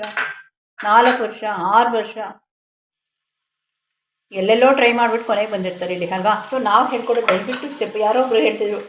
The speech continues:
"ನಿಮ್ಮ ಪಿಗ್ಮೆ ಇದು ಎಲ್ಲದಕ್ಕೂ ಪ್ಯಾಚ್ ಟೆಸ್ಟ್ ಹೇಳ್ತೀರಾ?" ಅಂತ. But ಅದೊಂದೇ ಇರೋದು ಫ್ರೆಂಡ್ಸ್,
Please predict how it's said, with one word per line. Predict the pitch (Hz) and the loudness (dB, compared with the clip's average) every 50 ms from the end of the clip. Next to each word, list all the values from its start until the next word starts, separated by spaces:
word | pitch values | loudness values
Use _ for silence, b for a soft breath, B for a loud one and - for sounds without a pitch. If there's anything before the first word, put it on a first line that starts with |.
| _ - - _ _ _ - | _ -20 -20 _ _ _ -12
"ನಿಮ್ಮ | 214 220 240 247 | -2 2 4 4
ಪಿಗ್ಮೆ | 247 247 240 196 196 202 202 196 | 4 2 -4 -8 -8 -10 -8 -8
ಇದು | 190 185 185 185 | -8 -6 -4 -2
ಎಲ್ಲದಕ್ಕೂ | 190 185 190 214 220 233 247 - - - | -2 0 4 4 4 4 4 2 -2 0
ಪ್ಯಾಚ್ | - 226 208 208 - - | 0 0 0 0 -2 -4
ಟೆಸ್ಟ್ | 233 220 - - | -4 -4 -2 -2
ಹೇಳ್ತೀರಾ?" | 208 196 185 190 196 185 190 | -4 -4 -2 -4 -6 -8 -8
ಅಂತ. | 185 185 185 | -8 -6 -6
But | 185 185 208 190 | -6 -4 -2 -2
ಅದೊಂದೇ | 208 190 190 202 196 220 226 262 262 | -2 -2 -2 -4 -6 -2 2 4 4
ಇರೋದು | 247 220 202 190 185 | 4 4 2 -2 -6
ಫ್ರೆಂಡ್ಸ್, | 185 - 185 180 180 180 | -10 -8 -10 -10 -10 -12